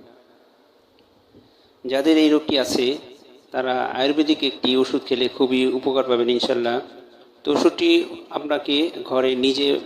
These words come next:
বানিয়ে নিতে হবে। ওষুধটি হলো কবাব চিনি আর মধু। কবাব চিনি আপনি বাজার থেকে, মশারি দোকান, মশলার দোকান, দারচিনি, এলাচি এগুলো বিক্রি করে, এইসব দোকান থেকে, আহ,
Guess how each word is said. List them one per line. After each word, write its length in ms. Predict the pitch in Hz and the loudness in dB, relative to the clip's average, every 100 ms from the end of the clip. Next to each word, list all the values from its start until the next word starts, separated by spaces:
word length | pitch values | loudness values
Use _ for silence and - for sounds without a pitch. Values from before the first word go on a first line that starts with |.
| 131 | -4
বানিয়ে 280 | 131 127 | -2 0
নিতে 220 | 127 123 127 | 2 0 0
হবে। 300 | 120 123 120 - - - - _ _ | 0 -2 -4 -10 -20 -20 -20 _ _
ওষুধটি 360 | 143 175 160 160 | -2 0 2 2
হলো 560 | 160 151 131 - - - - - - - _ | 4 4 2 0 -8 -20 -20 -20 -20 -20 _
কবাব 240 | 139 151 151 | -4 -2 -2
চিনি 360 | - 156 160 165 - | 2 4 4 2 -2
আর 160 | 143 131 | -4 0
মধু। 400 | 135 120 120 117 - - - - - _ _ - | 0 2 2 -2 -6 -18 -20 -20 -20 _ _ -6
কবাব 240 | 143 160 160 | -2 -2 0
চিনি 600 | 175 175 160 165 202 - - - | 4 6 6 4 -2 -10 -20 -20
আপনি 200 | 147 147 | -4 -2
বাজার 280 | 139 139 147 | -2 -2 -2
থেকে, 500 | 156 135 143 135 139 - - | -2 -4 -2 -2 -2 -8 -8
মশারি 340 | 147 139 156 139 | -4 -2 0 0
দোকান, 380 | 143 147 139 143 127 | -2 -2 -2 -4 -6
মশলার 480 | 135 143 151 135 131 | -2 -2 0 0 0
দোকান, 380 | 131 131 151 | 0 -2 -2
দারচিনি, 360 | 139 131 - 143 | -4 -4 -2 -2
এলাচি 440 | 139 131 135 131 | -2 -2 -2 0
এগুলো 200 | 139 147 | -2 -2
বিক্রি 260 | 147 - 139 | -4 -2 0
করে, 200 | 131 127 | 2 0
এইসব 340 | 135 - - 139 | 0 -4 -4 -2
দোকান 220 | 143 135 | 0 0
থেকে, 340 | 143 127 135 151 - - - 143 - _ | -2 -2 -2 -4 -10 -20 -20 -20 -20 _
আহ, 540 | - 120 120 120 117 | -4 -2 0 -2 -4